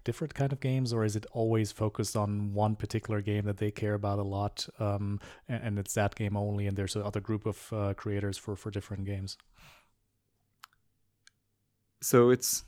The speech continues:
Speaker 2: with time, it's more and more diversified. So when we started in two thousand fifteen with the first app, it was just League of Legends. Uh, there was an app called LolWiz, and I think that was the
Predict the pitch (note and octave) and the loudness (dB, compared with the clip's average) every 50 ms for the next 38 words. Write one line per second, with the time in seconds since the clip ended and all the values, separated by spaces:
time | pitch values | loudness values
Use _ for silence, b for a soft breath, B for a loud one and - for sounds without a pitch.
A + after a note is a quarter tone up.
0 | - - - A#2 G#2+ A#2 C3+ C#3 - - - A2+ G2+ G#2+ C3+ F3 A3+ - _ _ | -16 -10 -4 2 6 6 6 6 4 -2 2 4 4 4 4 2 -2 -4 _ _
1 | _ - - G#2+ - - - A#2 A2+ A2+ A2 A2 G#2+ G#2 G#2 G2 G2 F#2+ F2 F#2 | _ 2 2 2 2 4 2 4 6 6 6 6 4 4 4 6 4 4 4 2
2 | F#2+ - - F#2+ - D2 C#2 G2 - - - - - A#2 G#2+ G2+ G#2 A#2 A#2 A#2+ | -2 -4 -4 -8 -6 -6 -8 -8 -10 -12 -8 2 2 4 4 4 4 4 6 6
3 | A#2 A2+ - - B2+ B2+ B2+ C3 B2+ B2+ A#2 A2 - B2+ A#2+ - A#2 A2 G#2+ G#2+ | 4 4 6 8 8 8 8 8 4 2 0 0 2 2 2 4 4 2 2 2
4 | G2 - A2 G2+ - A#2+ A#2 A2+ G#2+ F#2 - G2 - G#2+ G2 - - G#2 A2+ C3+ | 0 -2 -4 -2 0 0 2 2 0 -2 -4 -2 0 2 2 2 4 4 4 4
5 | - B B B B B B B - G#2+ G#2 F#2+ - - G#2+ - - G#2+ F#2+ F#2 | 2 B B B B B B B 2 4 4 4 6 4 4 4 4 0 0 0
6 | F2 F#2 F2+ - - C#2+ G2+ - - - _ - - F#2 F#2 F2+ F2+ F2+ F2+ F2+ | 0 0 0 0 -2 -8 -8 -8 -10 -12 _ -6 -2 0 2 2 2 2 0 -2
7 | F#2 G2 G2+ G2 F2+ G2 G2 G2+ G#2+ G#2+ - - - G#2+ G2+ G2+ F#2+ F#2+ F#2+ G2+ | -2 0 -2 0 0 0 0 2 0 0 0 2 2 2 2 2 2 0 0 2
8 | G#2 G#2+ A2 A#2 A#2 A2 G2+ G#2+ G2 G2 - G2 F#2 F2+ F#2+ F#2 F#2 F#2 F#2 F#2 | 4 4 4 4 4 4 4 2 0 0 0 -2 0 2 2 2 2 0 -2 -6
9 | - - G2 F#2+ | -8 -8 -6 -6